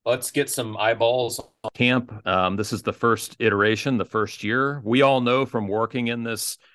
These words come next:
space of caps and innovating education that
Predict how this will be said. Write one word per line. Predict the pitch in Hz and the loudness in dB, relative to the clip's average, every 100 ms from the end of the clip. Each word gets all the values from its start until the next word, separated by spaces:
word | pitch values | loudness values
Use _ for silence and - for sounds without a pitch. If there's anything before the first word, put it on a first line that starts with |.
| _ _ | _ _
space | - - 110 123 117 | -14 -2 0 2 0
of | 107 - | -6 -8
caps | - 113 113 - - | -2 2 2 -2 -10
and | 101 92 90 - _ _ - | -8 -8 -12 -16 _ _ -4
innovating | 113 117 110 110 104 | -2 -2 -2 -2 -4
education | 104 - - 117 117 - 110 98 | -6 -10 -4 -2 -2 -2 -4 -2
that | 98 90 | -2 -2